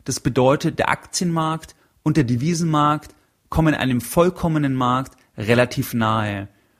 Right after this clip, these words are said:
Das bedeutet, diese Märkte sind sehr, sehr transparent, alle relevanten Informationen sind bekannt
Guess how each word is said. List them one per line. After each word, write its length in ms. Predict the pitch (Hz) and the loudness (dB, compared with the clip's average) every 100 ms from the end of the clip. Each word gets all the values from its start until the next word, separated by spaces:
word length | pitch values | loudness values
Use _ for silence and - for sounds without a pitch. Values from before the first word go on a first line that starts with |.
| _ _ - | _ _ -6
Das 160 | 139 | -4
bedeutet, 680 | 151 135 135 147 156 143 - _ _ - | 0 2 2 2 0 -2 -4 _ _ -8
diese 180 | 143 139 | 0 2
Märkte 460 | 120 127 151 - | 4 2 0 -4
sind 220 | 127 135 120 | -2 0 2
sehr, 160 | 123 | 2
sehr 100 | 127 | 2
transparent, 880 | - 117 113 - 104 117 156 180 - _ _ _ _ _ | 0 0 0 -4 -2 -2 -2 -8 -16 _ _ _ _ _
alle 240 | 131 143 | 0 2
relevanten 480 | 131 123 120 139 - | 2 2 2 0 -4
Informationen 640 | 104 - 131 120 131 127 117 | -8 -2 -2 -2 -2 0 2
sind 220 | 117 117 | 0 -2
bekannt 560 | 113 127 139 170 - | -4 -2 -2 -4 -12